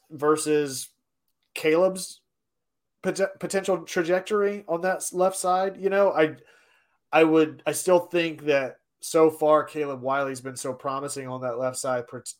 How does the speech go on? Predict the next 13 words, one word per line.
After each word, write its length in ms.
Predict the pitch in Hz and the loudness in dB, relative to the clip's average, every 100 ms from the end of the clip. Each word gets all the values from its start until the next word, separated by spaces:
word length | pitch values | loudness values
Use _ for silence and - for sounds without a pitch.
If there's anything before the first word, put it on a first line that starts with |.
| _ | _
particularly 640 | 131 131 170 160 143 135 127 | -12 -4 -2 0 0 -2 -6
with 260 | 123 120 _ _ _ 135 | -8 -10 _ _ _ 0
Gutman 360 | 160 147 131 | 0 0 -6
backing 380 | 131 135 - 127 | -4 -4 -6 -12
him 160 | 120 127 | -6 0
up 200 | 147 143 | 2 2
over 260 | 123 117 | -2 -2
there, 380 | 117 113 107 104 _ _ _ _ | -4 -4 -4 -8 _ _ _ _
that 380 | 131 127 123 117 - _ _ _ _ _ _ _ 135 | 4 4 4 0 -10 _ _ _ _ _ _ _ -8
Mosquera, 480 | 135 - 151 151 147 | -6 0 4 8 8
I 140 | 139 | 6
don't 260 | 143 139 131 | 2 0 -2
know 640 | 143 139 135 131 131 | 2 4 4 2 0